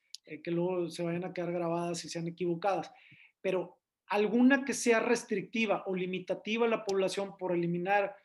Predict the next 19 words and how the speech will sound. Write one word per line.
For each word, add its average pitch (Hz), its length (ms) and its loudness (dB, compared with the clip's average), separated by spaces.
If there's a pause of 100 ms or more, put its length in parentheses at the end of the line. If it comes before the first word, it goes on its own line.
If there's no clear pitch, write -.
(260)
una, 220 600 2
una 208 340 -4
externalidad 190 800 0
negativa, 196 420 0
vamos 208 140 -2
a - 60 -18
suponer 196 260 -4
la 202 160 0
contaminación. 175 840 -4 (560)
Eh, 196 320 -2 (460)
hay 226 220 6
momentos 254 840 4
bruscos 247 580 0
en 208 140 -4
los 185 200 -6
que 196 80 -8
se 185 120 -6
pueden 220 400 0
hacer 254 420 -2